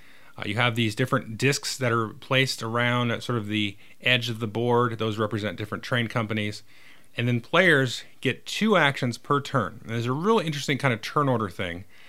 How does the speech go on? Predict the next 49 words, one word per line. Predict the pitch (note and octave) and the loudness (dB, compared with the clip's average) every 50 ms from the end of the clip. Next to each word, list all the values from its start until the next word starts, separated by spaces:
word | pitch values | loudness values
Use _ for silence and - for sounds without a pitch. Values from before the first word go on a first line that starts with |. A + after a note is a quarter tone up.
| - - - | -20 -12 -6
that | - G#2+ A#2+ | -2 0 2
I | B2+ | 4
don't | C3 C3+ B2 | 4 4 4
really | C3 C3 B2+ | 4 2 4
wanna | B2 B2 A#2 | 4 4 2
explain | A2 - - - - A#2+ B2 B2 A#2+ A2+ A2 G#2+ G2 G#2+ - - - - - - - | 2 -2 -4 -8 -2 0 4 4 4 4 4 0 -2 -6 -12 -18 -20 -20 -20 -20 -20
<laughs> | - - - - C#3 - - | -14 -12 -6 -4 -4 2 6
audio-wise, | C#3+ D3 E3 D3+ C#3+ B2+ A2 G2+ G2 G2 G2 G2 G2+ G#2 - | 8 8 10 10 8 6 4 4 2 2 2 2 0 -2 -2
but | - A2 G#2 G2+ G#2+ - - - - - - - - | -4 -4 -6 -6 -8 -14 -16 -18 -20 -20 -20 -18 -8
visually, | - A#2+ F3 F3+ E3+ D3+ D3 C3+ C3 | 0 2 2 4 4 4 4 4 4
if | B2 A#2 | 2 2
you | C3 | 4
watch | B2+ C3+ C#3 C3+ - | 4 6 4 4 4
the | - | 0
review, | B2+ A2 A2+ A#2 A#2 A#2 | 0 0 2 2 2 2
you | A2+ A2 A2 A2 G#2+ | 0 -2 -2 -4 -2
get | G#2 A#2 G#2+ | -2 -2 -2
a | |
good | F#2+ A2+ G#2+ - | -2 -4 -4 -4
sense | - A2+ G#2+ G2+ | -4 -4 -4 -4
of | F#2+ | -4
it. | F2 | -6
It's | E2+ A#2 | -6 -4
really | B2 D#3 G3 F3+ C3+ A2+ | 0 2 4 6 6 4
interesting | A2+ G#2+ A2 A2 G#2+ G2 | 4 2 0 -4 -2 -2
how | G#2 G2+ F2+ | 0 -2 -2
it | F2 | -2
works. | G2+ G2+ F2 E2+ - - - - - - - - - - - - - | -2 -2 -2 -2 -4 -8 -14 -18 -18 -20 -20 -20 -20 -20 -20 -8 -4
And | - B2 A#2 | -4 -2 0
so | - C3+ B2+ B2 - - - - | 2 2 2 0 -2 -6 -10 -8
during | A#2 A#2+ E3 F#3 F3 | 0 2 2 2 2
the | C#3+ | 0
course | - - D#3 C#3+ C#3 - | 0 2 2 2 2 2
of | C3+ A2+ | 0 -2
a | A2+ A2 | -2 0
round, | A#2 C3+ C3+ B2 A2+ G#2 G#2 G#2+ A2 - - - - - - - | 2 4 6 6 4 4 2 -2 -4 -8 -12 -16 -18 -16 -6 -4
you're | A#2 B2 | -2 0
gonna | A#2+ D3 C#3 B2+ | 2 2 2 2
take | A#2+ - - - D#3 C3+ - - | 0 -2 0 0 0 0 0 0
turns | - C#3 C3+ B2 G#2+ A#2 - | 0 2 2 2 0 -2 -2
out | A2+ A#2 B2 B2 | -2 0 0 0
of | A2 G2 G2 - | -2 -4 -6 -8
different | - A2+ - A2 G2 - | -8 -6 -4 -6 -6 -4
orders. | A2+ A#2+ G#2+ F2+ F2+ F2 F2 | -4 -4 -2 -2 -2 -4 -4
So | - - | -6 -6
you're | G#2 G#2+ | -4 -2
not | A#2 A#2 A2 | -2 -2 0
always | G#2+ G#2 G2 G2 | 0 -2 -2 -4
gonna, | - G#2 G2 F#2+ F2+ | -4 -4 -4 -4 -6